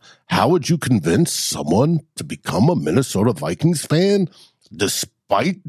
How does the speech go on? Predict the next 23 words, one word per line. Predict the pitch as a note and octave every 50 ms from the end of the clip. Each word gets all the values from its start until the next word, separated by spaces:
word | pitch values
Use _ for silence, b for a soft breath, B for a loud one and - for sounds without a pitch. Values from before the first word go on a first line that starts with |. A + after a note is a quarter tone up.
| - _
the | - D3+ C#3+
team's | - - D#3+ F3 F#3+ F#3+ E3+ A#2 C3
long | C3 C#3 D#3 F3 G3 A3 A#3 A#3 A3+ G3+
history | D3+ F#3 G3+ - - - - A2 G2+ F2+
of | F2 E2 E2 G2+ A#2
disappointment | B2+ G3+ G#3 D#3 D3+ E3 B2 - - D#3+ D#3 C3+ A#2 F2 F2 A2+ A#2 C#3+ -
and | - C#3 D#3 D3+ -
heartbreak?" | - D#3 F3 F3+ F3+ - - A2+ A2 G2+ G2+ F#2 E2 - _ - - _ _ _ _ _ _ _ _ _ _ _ _ _ _ _ _ _ _ _ _ _ -
Chris | - - G2+ G#2+ A2 - -
acknowledges | F#2 E2+ G#2 G2+ A2 B2 C#3+ D3 B2+ D#3+ F#3+ F3 -
that | - A#2+ E2+
many | G#2 D3 F#3+ G3+
Vikings | C3 F#2+ F#2+ F#2 F2+ - A#2+ A2 F#2 -
fans | - - G2+ G#2+ B2+ E3 F#3+ G3 G3 - -
have | A#2 A#2 A#2+ A2+
stuck | - - - - - - D#3+ D#3+ - -
with | F3+ D#3
the | - E3
team | D3+ - - - F#3 G3 G3+ F#3+
through | - - C3 C3+ D3
thick | C#3+ - - - - - G2+ - -
and | - F2+ E2+ -
thin, | - - - E2+ D2+ C2 - - -